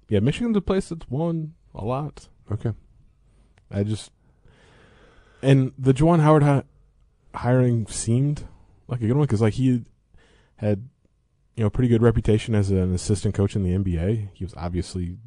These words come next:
Speaker 1: you know, in Fab Five, had, uh, a Michigan man, so to speak, and it just has not worked. I mean, he got, you know, Elite Eight and a Sweet sixteen early, but then it's just fallen off a cliff.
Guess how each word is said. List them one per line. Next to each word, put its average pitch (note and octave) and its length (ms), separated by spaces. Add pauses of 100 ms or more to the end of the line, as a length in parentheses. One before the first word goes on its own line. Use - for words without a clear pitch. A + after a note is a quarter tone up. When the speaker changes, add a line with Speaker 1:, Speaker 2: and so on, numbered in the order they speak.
Speaker 1:
you D#2 100
know, D2+ 100
in F2+ 80
Fab F2 300
Five, D#2 400
had, F2 200 (800)
uh, D2 260
a D#2+ 100
Michigan F2+ 460
man, F2+ 400 (460)
so G2 160
to F2+ 60
speak, - 480 (680)
and E2+ 440
it E2 80
just G#2+ 320
has F#2 240
not F#2 300 (540)
worked. G2+ 360
I - 20
mean, F#2+ 140
he G2 40
got, G#2+ 220 (240)
you G#2 80
know, F2+ 120
Elite G#2+ 180
Eight A2+ 80
and G#2 80
a G2 40
Sweet A#2 220
sixteen G#2+ 380
early, G2+ 340
but E2 220
then E2+ 180
it's F#2 140
just - 140
fallen D#2+ 420
off - 160
a - 20
cliff. - 480